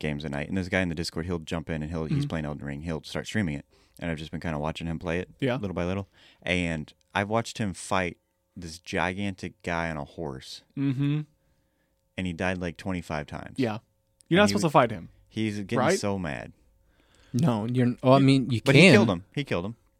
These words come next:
Speaker 2: But it took that long. I am gonna play the game with, like, I gotta skip those bad guys 'cause they're, I, if they're that hard, I need a better weapon. I'll come back later.
Speaker 1: Well, and then I've also watched him die about a hundred times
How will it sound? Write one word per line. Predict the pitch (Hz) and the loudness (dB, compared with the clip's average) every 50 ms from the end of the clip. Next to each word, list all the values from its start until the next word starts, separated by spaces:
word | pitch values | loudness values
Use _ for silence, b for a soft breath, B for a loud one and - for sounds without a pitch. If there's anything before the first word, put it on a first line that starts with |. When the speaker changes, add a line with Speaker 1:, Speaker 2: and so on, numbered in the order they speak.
| _ - | _ 0
Speaker 2:
But | 160 185 196 | 4 4 4
it | 175 | 4
took | - 180 - | 4 2 4
that | 175 143 | 4 4
long. | 160 151 135 131 - | 4 4 2 0 0
I | 143 175 247 311 330 339 277 214 180 156 - _ _ - | 4 6 8 8 8 6 4 2 0 -4 -12 _ _ -4
am | 202 190 185 | 0 2 4
gonna | 170 185 175 160 | 4 4 4 4
play | 165 170 | 4 4
the | 160 156 | 4 4
game | 151 156 156 151 | 4 4 4 4
with, | 151 143 - | 4 4 4
like, | 147 135 131 | 4 2 4
I | 135 147 | 2 2
gotta | 147 147 135 | 2 2 0
skip | 127 - - 165 151 | 0 2 2 2 4
those | - 139 127 | 4 0 0
bad | 120 127 120 123 120 | 2 0 -2 -2 -2
guys | 127 123 123 120 123 | -2 -2 -2 -2 -2
'cause | 131 123 | -2 -2
they're, | 123 123 127 - _ - | 0 -2 -4 -4 _ -2
I, | 147 156 | 0 2
if | 185 190 190 170 | 8 8 8 8
they're | 180 214 208 170 | 10 8 8 10
that | 143 156 156 190 196 | 10 8 8 8 6
hard, | 160 151 151 165 185 202 214 214 - _ _ _ - | 6 6 6 8 8 6 4 2 0 _ _ _ -4
I | - 151 | 0 2
need | 160 170 170 | 4 6 6
a | 165 156 143 | 6 6 6
better | 139 135 143 139 135 131 | 6 6 6 6 6 6
weapon. | 135 143 139 - 135 123 | 4 4 4 4 0 -2
I'll | 120 123 | -2 -4
come | - - 127 120 | -4 -4 -4 -4
back | 120 117 - | -4 -4 -4
later. | 117 107 101 90 | -4 -4 0 4
Speaker 1:
Well, | 123 123 117 | 6 6 8
and | 110 107 110 123 | 8 6 6 6
then | 131 131 120 | 6 6 4
I've | 95 92 98 95 104 | 4 2 2 4 4
also | 107 127 131 - 139 120 | 4 4 4 4 2 2
watched | 107 101 101 104 98 - - - | 4 4 2 2 2 0 -6 -4
him | - 113 101 92 87 | -2 0 0 0 0
die | 80 90 87 85 | 2 2 2 2
about | 87 87 73 85 80 | 2 0 0 -2 -2
a | 80 | -2
hundred | 87 - - - 110 110 104 101 98 82 | -4 -6 -2 0 0 2 2 0 -2 -4
times | - - 98 90 85 82 80 76 76 76 - - | -4 -6 -4 -4 -2 -2 -4 -4 -6 -8 -10 -12